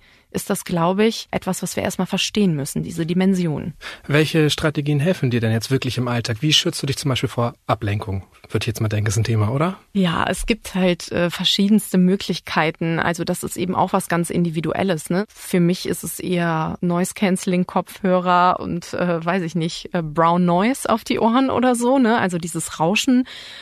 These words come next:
Speaker 1: um dann irgendwie konzentriert zu arbeiten und irgendwie alle Reize so ein bisschen aus dem Blickfeld und aus den Ohren irgendwie zu kriegen.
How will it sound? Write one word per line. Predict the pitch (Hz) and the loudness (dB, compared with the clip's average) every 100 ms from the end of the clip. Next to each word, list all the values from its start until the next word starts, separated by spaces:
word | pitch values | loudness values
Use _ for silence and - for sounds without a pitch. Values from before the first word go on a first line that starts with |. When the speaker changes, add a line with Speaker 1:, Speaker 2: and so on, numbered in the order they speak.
| - | -2
Speaker 1:
um | 196 | 0
dann | 190 185 | 2 0
irgendwie | 180 185 | 0 -2
konzentriert | - 175 180 - 175 | -2 -2 -2 -4 -8
zu | - - | -6 -2
arbeiten | 185 214 214 214 208 208 | 0 2 0 2 2 2
und | 180 175 | 0 -2
irgendwie | 170 180 - | -2 -2 0
alle | 170 180 160 | 0 0 0
Reize | 165 - - 233 233 | -2 -2 0 2 2
so | 214 | 2
ein | 214 | 2
bisschen | 208 - 214 208 208 | 0 0 2 2 2
aus | 180 | -2
dem | - 185 | 0 2
Blickfeld | 196 - - 185 185 185 | 2 -2 0 2 4 0
und | 165 | -6
aus | 165 | -8
den | - 170 | -6 -4
Ohren | 175 190 202 | -2 0 0
irgendwie | 202 208 208 208 | 2 0 0 -2
zu | - 214 | -4 -8
kriegen. | - 208 208 | -2 2 4